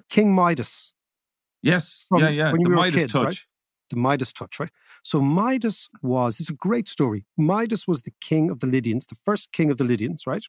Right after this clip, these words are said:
Speaker 1: And according to Greek legend, and this is 'cause I've been traveling around,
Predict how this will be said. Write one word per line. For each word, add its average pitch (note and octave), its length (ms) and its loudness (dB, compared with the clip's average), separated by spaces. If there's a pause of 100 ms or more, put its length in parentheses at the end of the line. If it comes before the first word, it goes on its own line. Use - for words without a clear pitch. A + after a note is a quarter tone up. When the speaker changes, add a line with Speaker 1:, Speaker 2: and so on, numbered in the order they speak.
(580)
Speaker 1:
And C3 80 0
according A#3+ 460 -2
to E3 100 -4
Greek C#3+ 400 0
legend, A#2+ 580 -2 (380)
and C#3+ 160 0
this F3+ 160 0
is E3+ 40 -4
'cause D3+ 140 -4
I've C3+ 140 0
been C#3 200 2 (220)
traveling G3+ 420 2
around, D3 680 0